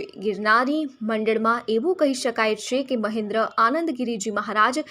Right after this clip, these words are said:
જેવો કોઈનો રોટલો અને ઓટલો મોટો નથી. એક તપસ્વી વ્યક્તિ જેમના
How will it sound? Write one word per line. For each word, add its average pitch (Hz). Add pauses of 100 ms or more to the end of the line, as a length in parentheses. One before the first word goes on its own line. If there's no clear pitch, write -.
(300)
જેવો 285
કોઈનો 269
રોટલો 220
અને 220 (360)
ઓટલો 277
મોટો 226
નથી. 202 (100)
એક 311
તપસ્વી 247
વ્યક્તિ 208
જેમના 202